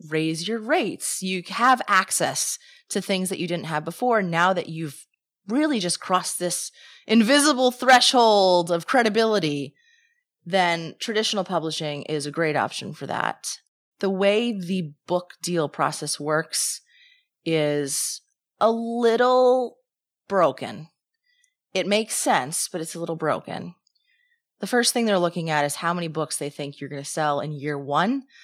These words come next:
and they're basing that off of your existing audience. So if you are not a creator right now, if you're not someone who's writing publicly, you are at a distinct disadvantage. And I, I would,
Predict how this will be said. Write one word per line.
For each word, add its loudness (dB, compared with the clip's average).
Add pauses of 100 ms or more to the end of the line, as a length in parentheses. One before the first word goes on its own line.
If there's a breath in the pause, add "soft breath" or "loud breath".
(200 loud breath)
and -2
they're 0
basing -2
that -2
off -2
of -4
your -2
existing -6
audience. -6 (320 loud breath)
So -6
if -2
you 0
are 4
not 0
a -4
creator -4
right -6
now, -8
if -8
you're -6
not 0
someone -4
who's -6
writing -4
publicly, -6 (220 loud breath)
you -2
are 4
at 2
a -2
distinct -4
disadvantage. -4
And -4
I, -6 (160)
I 0
would, -4